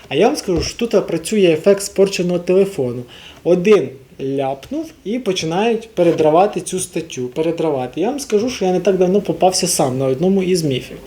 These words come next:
Тому що в нас тут є в магазині така штука, називається зелений мед. Ну, тільки зараз в магазині немає, але в цілому отак вона виглядає, ця медова суміш. Тільки це прополісний мед, а то зелений мед.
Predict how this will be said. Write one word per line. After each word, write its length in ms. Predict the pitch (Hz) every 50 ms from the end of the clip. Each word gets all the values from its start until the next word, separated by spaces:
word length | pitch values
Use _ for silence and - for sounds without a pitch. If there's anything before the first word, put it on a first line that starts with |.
| - - - - - - - -
Тому 160 | 170 190 226
що 120 | 220 -
в 40 | 160
нас 200 | 156 185 254 269
тут 180 | - 220 196 180
є 200 | 160 156 185 220
в 60 | 226
магазині 460 | 196 170 160 160 151 185 214 214 190
така 260 | 170 - 151 - 165
штука, 360 | 151 - - - 294 294 220 185
називається 500 | 165 156 156 180 202 214 202 190 190 156
зелений 400 | 156 170 185 190 180 175 170 165
мед. 200 | 156 131 117 - - - - - - -
Ну, 60 | - 165
тільки 180 | - - 175
зараз 280 | 165 165 160 196 135 139
в 40 | 139
магазині 300 | 139 139 139 143 139 139
немає, 320 | 147 160 220 311 330 208
але 120 | 151 143 147
в 40 | -
цілому 400 | - 185 214 285 277 214 175 156
отак 260 | - - 175 175 -
вона 140 | 165 156 151
виглядає, 440 | 147 147 156 151 160 185 196 175
ця 220 | 160 - - 170 170 - - - - - - - - -
медова 400 | 160 170 165 185 175 160 160 160
суміш. 360 | 160 - 175 147 135 127 -
Тільки 180 | - 156 160
це 160 | 156 156 - 165
прополісний 600 | 165 180 170 - 294 330 294 233 - - 170 156
мед, 160 | 151 139 131
а 60 | 135
то 120 | 131 190
зелений 400 | 190 185 175 170 156 139 135 135
мед. 160 | 139 151 151